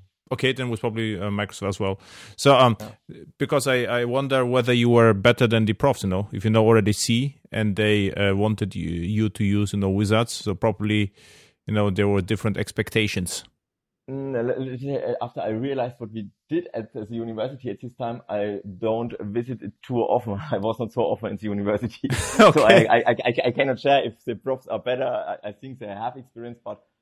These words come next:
Speaker 2: from my experience, they, they just teach some basics, and the mission of the students is to go in detail. So, but <laughs> I
Speaker 1: Yeah.
Speaker 2: don't was too often there. <laughs>
Speaker 1: Okay. Uh, but you, but you finished the study?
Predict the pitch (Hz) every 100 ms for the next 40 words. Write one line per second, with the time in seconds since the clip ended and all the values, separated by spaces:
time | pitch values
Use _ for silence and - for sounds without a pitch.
0 | _ 127 123 131 - 135 127 131 110 107
1 | 101 _ _ _ 107 - 104 107 _ _
2 | _ _ - 147 _ 101 95 110 139 151
3 | 143 _ - 104 104 104 101 98 95 98
4 | 107 135 131 - - _ 120 120 117 104
5 | _ _ _ 104 101 98 95 113 113 95
6 | 92 - _ _ _ 113 98 113 117 -
7 | - - _ 226 - 143 110 120 107 -
8 | - - 127 107 107 101 - - 107 -
9 | 120 - 139 123 135 - _ _ _ _
10 | _ - 127 123 110 135 131 127 135 127
11 | - 165 - - 180 185